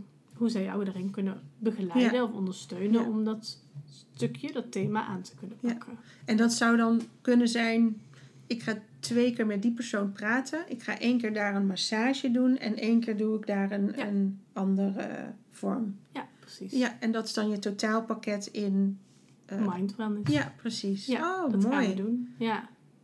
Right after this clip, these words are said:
Speaker 2: Heel tof.
Speaker 1: Dus, ehm, sowieso komen al die expertises ook bij
Speaker 2: Ja.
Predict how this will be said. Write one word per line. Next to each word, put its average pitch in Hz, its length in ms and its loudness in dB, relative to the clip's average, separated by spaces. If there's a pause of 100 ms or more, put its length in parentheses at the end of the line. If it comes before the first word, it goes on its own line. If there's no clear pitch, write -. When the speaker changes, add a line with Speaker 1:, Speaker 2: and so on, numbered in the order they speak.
(220)
Speaker 2:
Heel 262 340 2
tof. - 460 -10
Speaker 1:
Dus, 226 380 0
ehm, 196 420 0 (320)
sowieso 233 300 2
komen 220 280 2
al 208 140 0
die 208 100 2
expertises 196 680 -6
ook 190 140 -8
bij 185 100 -10
Speaker 2:
Ja. - 60 -8